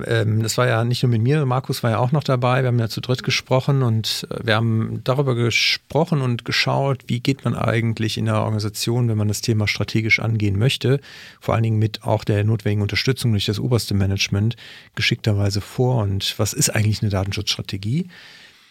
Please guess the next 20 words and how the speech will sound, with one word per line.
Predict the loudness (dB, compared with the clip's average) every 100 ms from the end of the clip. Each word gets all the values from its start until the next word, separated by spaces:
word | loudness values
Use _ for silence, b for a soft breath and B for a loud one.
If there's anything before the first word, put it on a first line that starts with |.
| B B B -2
Haben | 0
wir | 0
auch | 0
sehr | -2
viel | 2 0
positives | 2 0 0 -2 0
Feedback | 0 0 -2
zu | -2 -4
bekommen | -2 0 2 2
auf | 0
den | 0 0 0
verschiedensten | -2 -2 -2 -2 -2
Kanälen. | 0 0 2 2 2
Also | -2 -4
von | -2
daher | 0 2 2 2 0 -2 b b _ _ _ -4
kann | 0
ich | 0 -2
vielleicht | -2 0 0 0
auch, | -4